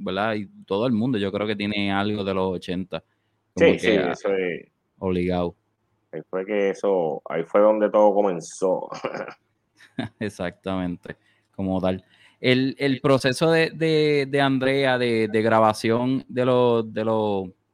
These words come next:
Speaker 1: cuando ustedes llegaron, el, el, ¿cómo era el feedback de la gente?
Speaker 2: Pues,
Speaker 1: O sea,
Speaker 2: mano,
Speaker 1: ¿cómo, cómo la gente lo recibió?
Speaker 2: ese boom, ese boom fue tan grande del cambio de, pues, de nombre, de idioma,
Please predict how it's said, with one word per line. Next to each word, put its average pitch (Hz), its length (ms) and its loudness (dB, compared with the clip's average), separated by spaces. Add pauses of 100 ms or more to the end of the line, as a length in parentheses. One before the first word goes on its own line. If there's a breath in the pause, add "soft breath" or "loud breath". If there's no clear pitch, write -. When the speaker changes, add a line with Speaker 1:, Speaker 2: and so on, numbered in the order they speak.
(100)
Speaker 1:
cuando 113 220 0
ustedes 107 300 -4
llegaron, 110 460 0
el, 104 420 -4
el, 107 240 -4
¿cómo 117 360 -2
era 127 100 0
el 127 80 -2
feedback 113 440 -2
de 120 100 0
la 117 120 4
gente? 90 380 -2 (760 loud breath)
Speaker 2:
Pues, 107 140 2
Speaker 1:
O - 20 8
sea, 117 40 8
Speaker 2:
mano, 117 200 6
Speaker 1:
¿cómo, 127 220 2
cómo 123 160 0
la 123 100 4
gente 127 180 0
lo 131 140 4
recibió? 110 560 -2 (760)
Speaker 2:
ese 143 360 6
boom, 147 500 4
ese 107 240 -2
boom 131 320 0
fue 123 220 0
tan 120 200 0
grande 104 520 0 (560)
del 87 320 -4 (100)
cambio 92 680 -2 (320)
de, 85 300 -4
pues, - 140 -8 (260)
de 85 120 -4
nombre, 110 680 2 (580)
de 87 200 0
idioma, 107 760 0